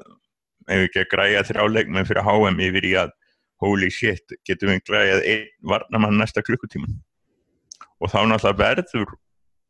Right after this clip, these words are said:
niðurstaðan, menn verða daprari, en fyrsti leikur er á morgun og, og <clears throat> þetta er ekkert skelfilegt lið sem við erum að fara að stilla upp. Ég meina, við erum með óþreyttan Sanchez, við erum með, sko, Marcus Rashford sem að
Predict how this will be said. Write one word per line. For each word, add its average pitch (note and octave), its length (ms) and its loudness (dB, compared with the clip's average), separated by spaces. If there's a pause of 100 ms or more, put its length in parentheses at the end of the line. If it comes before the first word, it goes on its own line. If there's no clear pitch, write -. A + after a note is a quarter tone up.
(720)
niðurstaðan, G2+ 760 2
menn G2+ 180 2
verða G#2+ 240 0
daprari, D#2+ 480 -2
en - 60 -6 (1160)
fyrsti A#2+ 300 0
leikur B2+ 320 2
er A2+ 80 4
á A2 60 4
morgun F#2+ 500 2
og, F#2 160 4
og - 460 0 (480)
<clears throat> - 720 -12
þetta F#2+ 180 0
er F#2 80 -2
ekkert F#2 240 -4
skelfilegt G#2 480 2
lið A2+ 220 2
sem G#2 100 2
við G2 80 4
erum F2+ 160 2
að F2 140 0
fara F#2+ 100 0
að - 60 -14
stilla G#2+ 340 2
upp. - 160 -6
Ég F#2 140 0
meina, F2+ 180 4
við F#2+ 140 4
erum F#2+ 160 2
með F2+ 160 4
óþreyttan G2 420 -2
Sanchez, G2 480 -2
við F2+ 160 4
erum F#2+ 240 2
með, F#2 220 0 (260)
sko, F#2 160 -2
Marcus F#2+ 400 -2
Rashford - 380 -4
sem F#2+ 240 0
að F#2 100 0